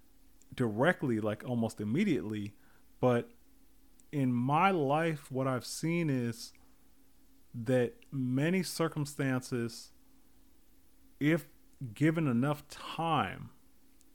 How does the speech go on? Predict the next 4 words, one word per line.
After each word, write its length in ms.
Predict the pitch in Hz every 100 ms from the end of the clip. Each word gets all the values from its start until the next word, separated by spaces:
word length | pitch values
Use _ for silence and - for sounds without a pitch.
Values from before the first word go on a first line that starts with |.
| - - -
and 240 | 127 113
work, 440 | 117 143 98 - - - - - - - - - - - - - - - - - - - - -
can 240 | - 139 113
change, 600 | 131 120 - - -